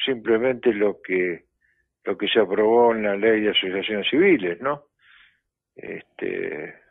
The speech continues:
eso, pero bueno, reglamentado está. Las,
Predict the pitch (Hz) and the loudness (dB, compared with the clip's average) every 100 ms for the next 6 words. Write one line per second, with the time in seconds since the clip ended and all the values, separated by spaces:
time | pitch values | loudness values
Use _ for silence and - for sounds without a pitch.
0 | _ 147 143 - 85 - _ _ _ _ | _ -2 0 -2 -6 -10 _ _ _ _
1 | - 90 101 123 101 - _ _ _ _ | -6 -2 2 2 2 -6 _ _ _ _
2 | _ _ _ 92 95 104 107 101 123 107 | _ _ _ -8 -2 -2 -2 2 4 4
3 | - 104 87 - _ - - 95 95 95 | 2 0 -2 -6 _ -20 -10 0 2 2
4 | 90 | -2